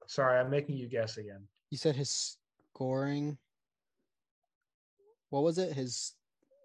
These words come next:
Speaker 2: scoring. What was it since the All-Star game? I'm sorry. Say it again.
Speaker 1: I want you to guess.
Speaker 2: His scoring?
Speaker 1: Mikal's, yeah, his
Speaker 2: Oh,
Speaker 1: points per game
Speaker 2: Mikal's.
Speaker 1: average.
Speaker 2: I, I thought we were still talking about D A for some reason.
Speaker 1: No, my bad. I,
Speaker 2: <laughs>
Speaker 1: I transitioned a little quick.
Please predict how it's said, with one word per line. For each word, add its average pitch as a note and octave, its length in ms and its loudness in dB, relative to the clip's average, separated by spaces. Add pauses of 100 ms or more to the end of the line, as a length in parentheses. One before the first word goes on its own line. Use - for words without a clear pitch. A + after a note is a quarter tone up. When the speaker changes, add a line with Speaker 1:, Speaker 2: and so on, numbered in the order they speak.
Speaker 2:
scoring. C#3 460 -2 (360)
What D3 120 2
was F#3 120 2
it G#3 100 -8
since - 180 -8
the G#3 80 -2
All-Star G3+ 220 -2
game? G3+ 140 -4
I'm G3 100 -6
sorry. G3+ 280 -6 (140)
Say B2 160 -4
it D#3+ 60 -2
again. F#3+ 240 -4 (1160)
Speaker 1:
I C3 80 2
want C#3+ 160 4
you D#3 60 2
to C#3 80 2
guess. C#3 400 0 (800)
Speaker 2:
His - 160 -2
scoring? D#3 460 0 (1200)
Speaker 1:
Mikal's, C3 480 0
yeah, B2+ 180 0
his A#2 200 -6
Speaker 2:
Oh, E3+ 220 8
Speaker 1:
points C3+ 60 6
per C#3 60 6
game D#3 120 0
Speaker 2:
Mikal's. C3+ 240 4
Speaker 1:
average. D3+ 280 0
Speaker 2:
I, C3+ 120 -2
I - 40 -4
thought F#3 220 2
we F3+ 80 0
were D3+ 100 -2
still D3 180 -8
talking C#3 200 -10
about A#2 220 -6
D A#2 240 -2
A A2+ 60 -4
for A2 120 -12
some A2 240 -8
reason. A2+ 320 -6
Speaker 1:
No, D3+ 220 8
my D#3 160 6
bad. C#3+ 240 6
I, C#3 80 8
Speaker 2:
<laughs> E3+ 240 8
Speaker 1:
I C#3+ 60 8
transitioned C#3+ 720 2
a C3 60 0
little B2 240 0
quick. A#2 420 -6